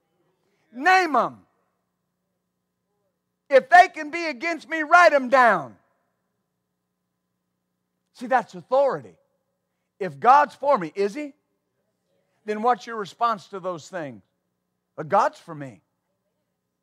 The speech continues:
God's for me. You can't win." That, see, I'm exercising my authority. I can't go broke.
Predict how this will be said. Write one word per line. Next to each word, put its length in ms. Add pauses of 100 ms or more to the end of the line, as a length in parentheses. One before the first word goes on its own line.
(1080)
God's 340
for 160
me. 120
You 220
can't 280
win." 320 (1400)
That, 220
see, 140
I'm 180
exercising 720
my 200
authority. 480 (420)
I 120
can't 320
go 180
broke. 640